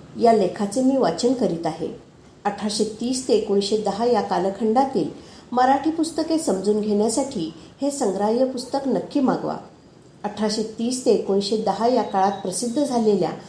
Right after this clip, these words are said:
काही निवडक मराठी पुस्तकांचे परीक्षण. या लेखाचे शीर्षक आहे जपानची मर्दुमकी. जपानवरचे मराठीतले पहिले पुस्तक मानता येईल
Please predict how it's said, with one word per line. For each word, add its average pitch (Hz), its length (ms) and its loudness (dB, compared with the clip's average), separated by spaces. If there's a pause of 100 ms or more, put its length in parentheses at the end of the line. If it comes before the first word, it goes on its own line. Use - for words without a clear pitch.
(280)
काही 302 180 4
निवडक 262 520 4
मराठी 208 380 2
पुस्तकांचे 262 600 0
परीक्षण. 160 480 0 (560)
या 208 80 0
लेखाचे 202 500 0
शीर्षक - 460 -2
आहे 185 400 -2 (340)
जपानची 254 540 2
मर्दुमकी. 175 680 2 (1900)
जपानवरचे 330 640 4
मराठीतले 240 600 2
पहिले 214 340 2
पुस्तक 247 440 -2
मानता 185 320 0
येईल 247 380 0